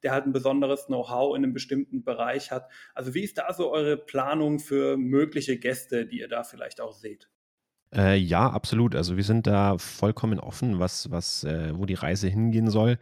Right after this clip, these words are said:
Speaker 2: Äh, wir hatten jetzt in unserer letzten Episode auch, äh, das Thema Diskussion, Kollaboration mal angesprochen,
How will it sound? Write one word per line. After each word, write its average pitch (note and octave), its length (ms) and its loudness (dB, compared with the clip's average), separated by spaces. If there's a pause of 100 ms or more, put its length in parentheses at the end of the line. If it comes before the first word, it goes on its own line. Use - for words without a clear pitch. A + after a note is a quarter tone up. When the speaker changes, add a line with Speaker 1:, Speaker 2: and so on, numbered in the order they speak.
Speaker 2:
Äh, F2 340 2
wir F2+ 140 0
hatten F#2+ 200 -4
jetzt F#2+ 200 -2
in F#2 280 0
unserer F2+ 380 -2
letzten F#2 420 -2
Episode F#2+ 580 0
auch, E2+ 380 -2
äh, E2+ 240 -2
das F2 160 -6
Thema E2+ 560 0 (240)
Diskussion, G2+ 720 2
Kollaboration G2 960 0
mal F2 160 0
angesprochen, G2 840 0